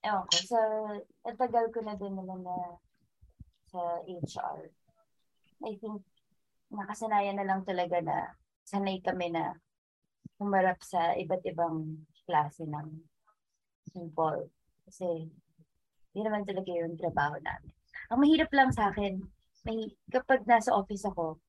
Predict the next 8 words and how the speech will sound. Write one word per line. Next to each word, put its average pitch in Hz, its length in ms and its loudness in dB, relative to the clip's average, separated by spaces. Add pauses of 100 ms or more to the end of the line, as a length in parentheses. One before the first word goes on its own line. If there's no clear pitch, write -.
(440)
iba 220 220 4
yung, 202 500 2
hindi 302 180 6
man 339 180 10 (240)
iba 214 220 0
yung 202 220 0
personality, 185 680 -4
pero 175 340 -6